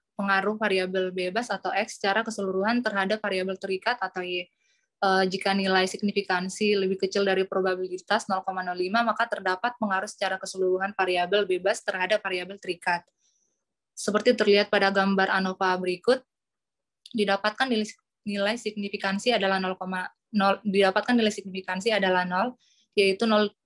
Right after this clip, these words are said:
eh, lebih kecil dari nol koma nol lima, yang dapat disimpulkan bahwa adanya pengaruh yang signifikan antara sistem informasi desa atau X dan peningkatan kualitas pelayanan desa Rawang atau Y.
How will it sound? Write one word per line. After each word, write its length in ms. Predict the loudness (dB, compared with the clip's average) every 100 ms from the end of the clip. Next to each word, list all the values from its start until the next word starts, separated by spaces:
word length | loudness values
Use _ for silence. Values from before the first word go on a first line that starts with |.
| -2
eh, 300 | 0 2 2
lebih 180 | 0 -2
kecil 240 | -2 0 0
dari 160 | 0
nol 160 | 0 -2
koma 240 | -4 -6
nol 160 | -6 -6
lima, 400 | -2 2 2 2 -4 _ _ 0
yang 120 | 4
dapat 360 | 2 2 0
disimpulkan 440 | 2 0 2 2 4
bahwa 240 | 4 4
adanya 320 | 2 -2 -4
pengaruh 400 | -6 -4 -2 -2
yang 160 | -4 -6
signifikan 640 | -8 -10 -8 -6 -2 0
antara 500 | 0 0 2 4 4 2
sistem 240 | -4 -8
informasi 400 | -4 -2 0 2
desa 280 | 2 2 -2
atau 200 | 0 0
X 320 | 0 0 -4 _ _ _ 2
dan 100 | 2
peningkatan 480 | 4 2 2 4 4
kualitas 420 | 4 2 0 -2
pelayanan 380 | 0 0 0 -2
desa 320 | -2 0 0
Rawang 340 | 2 2 0 -2
atau 160 | -4 -8
Y. 240 | -8 -12